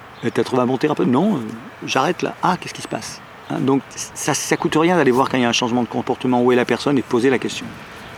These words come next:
Où t'en es avec la vie ? Ou l'inverse, hein, quelqu'un qui va super bien, puis d'un coup, qui va super pas bien. En général, on s'inquiète plutôt des gens qui vont pas bien que des gens qui vont bien. Et pourtant,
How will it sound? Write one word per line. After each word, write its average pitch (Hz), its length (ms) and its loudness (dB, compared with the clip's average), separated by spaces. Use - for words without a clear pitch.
Où - 20 -4
t'en 120 160 2
es 120 60 4
avec 113 180 2
la 120 100 2
vie ? 101 140 -4
Ou 143 60 4
l'inverse, 135 340 4
hein, 123 80 0
quelqu'un 110 240 0
qui 113 120 -4
va 120 120 0
super 120 320 -2
bien, 123 180 0
puis 127 140 -6
d'un 117 120 -8
coup, - 140 -16
qui - 100 0
va 123 100 4
super 135 300 0
pas 131 140 2
bien. 110 160 -2
En 123 60 4
général, 165 300 4
on 185 60 4
s'inquiète - 320 2
plutôt 170 240 0
des 160 80 4
gens 143 140 2
qui 135 120 -2
vont 131 120 2
pas 127 140 2
bien 143 180 0
que 127 60 -2
des 123 80 0
gens 123 120 -4
qui 123 140 -2
vont 117 140 -2
bien. 120 200 -4
Et 131 80 4
pourtant, - 420 -2